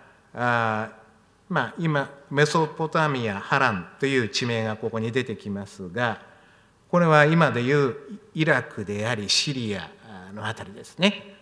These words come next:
あの辺です。で、そこでアブラハムは私たちの父である、ルーツであるアブラハムは、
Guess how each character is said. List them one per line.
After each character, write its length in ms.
あ 120
の 60
辺 180
で 80
す。 120
で、 80
そ 200
こ 180
で 140
ア 100
ブ 160
ラ 120
ハ 260
ム 260
は 260
私 320
た 120
ち 160
の 320
父 300
で 160
あ 80
る、 60
ル 140
ー 40
ツ 140
で 100
あ 100
る 120
ア 80
ブ 100
ラ 100
ハ 120
ム 60
は、 140